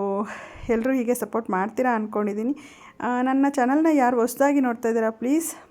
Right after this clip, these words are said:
ಮ್, ಸಬ್ಸ್ಕ್ರೈಬ್ ಮಾಡಿಕೊಂಡು ಬೆಲ್ ಐಕಾನ್ ಕ್ಲಿಕ್ ಮಾಡಿ. ನೀವು all ಅಂತ ಒಂದು ನೋಟಿಫಿಕ್-, ಇದು ಕೊಟ್ಟರೆ so ನಾನು ಯಾವುದೇ ಒಂದು ವಿಡಿಯೋ ಅಪ್ಲೋಡ್ ಮಾಡಿದ್ರು ಫಸ್ಟ್ ನೋಟಿಫಿಕೇಷನ್ ನಿಮ್ಗೆ ಬರುತ್ತೆ. ಓಕೆನಾ? So ಹೀಗೆ ಸಪೋರ್ಟ್ ಮಾಡಿ ಅಂತಲೂ ಕೇಳ್ಕೊಳ್ತೀನಿ.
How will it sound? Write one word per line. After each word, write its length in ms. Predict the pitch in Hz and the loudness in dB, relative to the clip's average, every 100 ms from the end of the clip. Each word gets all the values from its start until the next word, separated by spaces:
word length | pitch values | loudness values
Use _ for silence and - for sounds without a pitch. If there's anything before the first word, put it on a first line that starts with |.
| - | -14
ಮ್, 320 | 214 240 240 | -6 -2 -2
ಸಬ್ಸ್ಕ್ರೈಬ್ 440 | 233 214 - 277 | -2 -2 0 2
ಮಾಡಿಕೊಂಡು 500 | 269 233 233 220 226 | 2 0 -2 -2 0
ಬೆಲ್ 240 | 233 220 226 | 0 2 2
ಐಕಾನ್ 280 | 220 214 220 | 0 -2 -4
ಕ್ಲಿಕ್ 200 | 214 208 | -8 -6
ಮಾಡಿ. 240 | 208 208 262 - - - - | -2 -2 -4 -6 -18 -18 -4
ನೀವು 140 | 262 | -4
all 320 | 247 214 254 277 | 0 2 4 4
ಅಂತ 180 | 262 254 247 233 | 2 2 2 2
ಒಂದು 380 | 233 226 220 | 0 2 2
ನೋಟಿಫಿಕ್-, 540 | 214 208 208 208 - 208 | 0 -2 -4 -12 -8 -6
ಇದು 340 | 214 220 208 | -2 0 0
ಕೊಟ್ಟರೆ 360 | 202 208 - 285 359 | -2 -4 -2 -2 0
so 200 | 302 269 | 0 2
ನಾನು 180 | 254 247 | 2 2
ಯಾವುದೇ 260 | 233 220 277 | 2 2 2
ಒಂದು 180 | 277 240 | 2 2
ವಿಡಿಯೋ 240 | 233 240 | 2 2
ಅಪ್ಲೋಡ್ 340 | 226 214 220 214 | 2 0 -2 0
ಮಾಡಿದ್ರು 280 | 202 214 | -2 -4
ಫಸ್ಟ್ 300 | 294 262 - | -4 -4 -4
ನೋಟಿಫಿಕೇಷನ್ 680 | 240 226 214 208 226 - 254 | -6 -6 -10 -10 -8 -4 0
ನಿಮ್ಗೆ 200 | 277 226 | 2 2
ಬರುತ್ತೆ. 320 | 208 190 185 - - - - - | 0 -2 -4 -14 -16 -20 -16 -4
ಓಕೆನಾ? 320 | 226 220 220 226 226 - - | -4 -2 -2 -2 -6 -16 -10
So 120 | - 220 220 214 214 214 - - - - _ _ _ _ - _ _ - | -2 0 2 0 -2 -4 -20 -20 -20 -20 _ _ _ _ -20 _ _ -2
ಹೀಗೆ 220 | 262 294 | 2 2
ಸಪೋರ್ಟ್ 480 | 294 214 262 269 - | 0 -2 -2 -2 -2
ಮಾಡಿ 300 | 214 233 277 | 0 2 2
ಅಂತಲೂ 300 | 247 240 254 | 2 0 -2
ಕೇಳ್ಕೊಳ್ತೀನಿ. 680 | 254 220 214 214 214 214 | -2 -4 -2 -4 -2 -4